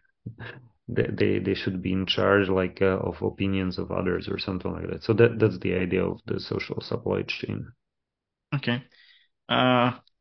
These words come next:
Speaker 2: it's, uh, I mean, it's, I think that's, uh, very clear that social media has a lot of,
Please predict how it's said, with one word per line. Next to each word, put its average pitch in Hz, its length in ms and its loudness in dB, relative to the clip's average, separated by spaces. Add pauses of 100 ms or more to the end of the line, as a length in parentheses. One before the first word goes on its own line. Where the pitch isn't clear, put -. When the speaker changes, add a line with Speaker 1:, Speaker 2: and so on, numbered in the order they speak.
(120)
Speaker 2:
it's, - 240 -4
uh, 120 500 6
I - 100 -2
mean, 127 220 6
it's, 117 160 -6
I 117 160 0
think 131 200 4
that's, 123 260 2
uh, 101 380 6 (560)
very 117 260 2
clear 104 400 2
that 95 160 -2
social 107 280 -4
media 107 260 0
has 104 180 2
a 95 80 2
lot 101 220 0
of, 92 120 -6